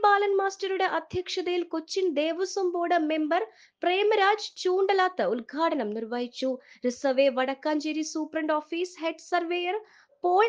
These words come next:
എസ് ഷിബു മുഖ്യാതിഥിയായി. നക്ഷത്രവനം മുൻ സെക്രട്ടറിയും ജീവകാരുണ്യ പ്രവർത്തകനും നാടക നടനുമായ ഗോപിനാഥ് പാലഞ്ചേരി, ട്രഷറർ മനോജ് മാസ്റ്റർ, ക്ഷേത്ര സംരക്ഷണ സമിതി നക്ഷത്രവനം എക്സിക്യൂട്ടീവ് അംഗങ്ങളായ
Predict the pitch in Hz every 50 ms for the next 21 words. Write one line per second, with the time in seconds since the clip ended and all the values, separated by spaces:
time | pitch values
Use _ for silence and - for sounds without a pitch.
0 | - 370 381 392 - - - - - - - 349 359 359 349 349 247 196 202 240
1 | 254 247 - - 330 330 285 226 196 190 196 226 233 233 233 247 262 247 - -
2 | - - - - - - 294 339 359 359 - - - 508 494 494 480 440 453 440
3 | 453 440 339 269 285 359 392 480 466 - - 403 415 381 392 359 370 349 330 339
4 | 339 370 440 403 262 233 302 330 359 370 440 427 427 427 392 381 381 381 370 381
5 | 370 370 359 349 349 349 339 - - 339 311 294 254 214 196 196 220 247 254 262
6 | 285 277 320 320 320 330 294 285 285 269 311 320 359 349 330 320 320 330 330 294
7 | 247 277 294 294 262 339 359 349 349 349 349 349 - - - 339 330 330 330 320
8 | 294 302 302 294 277 302 392 480 - - _ _ _ _ _ - - 349 359 359
9 | - 427 440 466 440 339 302 302 330 330 359 403 440 440 - - 370 359 359 359
10 | 349 - - - 226 190 - - - _ _ _ _ - - 294 294 294 294 320
11 | 339 320 320 - 311 311 311 285 - 339 - - 330 330 311 - - 311 302 311
12 | 330 285 349 349 320 320 311 311 - - 349 311 330 320 320 330 330 330 320 311
13 | - - - 359 302 - 330 294 339 330 330 320 320 320 311 320 320 320 320 320
14 | 320